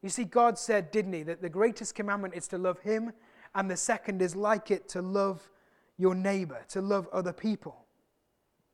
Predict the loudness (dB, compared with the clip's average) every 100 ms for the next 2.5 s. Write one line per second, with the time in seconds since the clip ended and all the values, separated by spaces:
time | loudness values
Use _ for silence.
0 | _ _ 4 4 4 6 6 8 4 0
1 | -6 -14 -20 _ 0 4 4 6 4 6
2 | 4 2 2 0 0